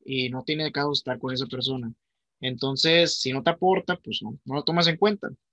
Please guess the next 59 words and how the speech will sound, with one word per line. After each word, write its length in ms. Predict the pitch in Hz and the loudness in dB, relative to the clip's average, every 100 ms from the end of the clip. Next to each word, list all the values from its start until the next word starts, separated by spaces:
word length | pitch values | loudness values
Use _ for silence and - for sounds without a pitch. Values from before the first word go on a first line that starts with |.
| _ | _
Y 560 | 147 139 143 139 139 | 0 4 6 6 4
si 160 | 123 143 | 4 2
te 60 | 131 | 0
aporta, 400 | - 185 190 185 | 2 2 4 2
quédate 380 | 147 147 170 | 4 4 2
con 260 | 165 160 143 | 2 2 4
lo 120 | 139 117 | 0 -2
poquito 400 | 139 - 139 143 | -4 -4 -4 -4
que 100 | 135 | -2
te 120 | 143 | 0
dio. 180 | 143 175 175 - - - | 2 0 -2 -8 -20 -6
O 40 | |
sea, 120 | 135 135 | -2 0
no 140 | 147 | 0
te 120 | - | 0
quedas 260 | - 156 147 | 2 4 4
con 140 | 151 | 2
lo 80 | 139 | 0
malo, 220 | 147 147 | -2 -2
no 100 | 131 | -4
te 140 | 123 131 | -4 0
quedas 240 | 147 139 | 0 0
con 280 | 151 135 120 | -2 -4 -4
lo, 60 | 123 | -4
con 120 | 127 | -4
lo 60 | |
negativo 280 | 127 123 123 | -2 -2 0
de 20 | 135 | 0
esa 140 | 139 | 0
persona. 320 | 123 127 139 | -2 -2 -2
¿Por 200 | 117 123 | -6 -6
qué? 100 | 139 | -6
Porque 360 | - 139 131 117 - - - | -4 -2 -2 -4 -8 -20 -10
ni 160 | - 151 | 0 4
sanas 400 | - 185 196 - | 6 6 6 6
tú, 280 | 269 320 - _ _ _ _ _ | 6 6 4 _ _ _ _ _
ni 160 | 143 143 | 0 2
sanas 560 | - 156 175 185 - - | 4 4 6 4 4 0
lo 100 | 147 | 2
que 100 | 139 | 2
pasó. 340 | 113 110 113 - | 2 0 -2 -10
Entonces, 560 | 127 131 139 170 170 - | -6 -4 0 2 2 0
es 120 | 131 | 0
lo 100 | 139 | 0
que 100 | 113 | -2
puedo 180 | 120 123 | -2 -2
recomendar. 460 | - 117 113 113 | -2 -2 0 -2
Que 120 | 110 113 | -4 -2
quédense 400 | 139 139 135 135 | 0 2 0 -2
con 160 | 127 | -2
lo 80 | 117 | 2
chido, 440 | 117 175 185 185 - | 6 8 8 6 0
con 160 | 131 | -2
lo 120 | 120 117 | 0 2
bueno, 340 | 151 170 165 | 4 4 2
con 240 | 156 135 131 | 2 0 0
lo 100 | 127 | -2
que 100 | 117 | 0
vivieron. 400 | 113 135 175 | 4 6 6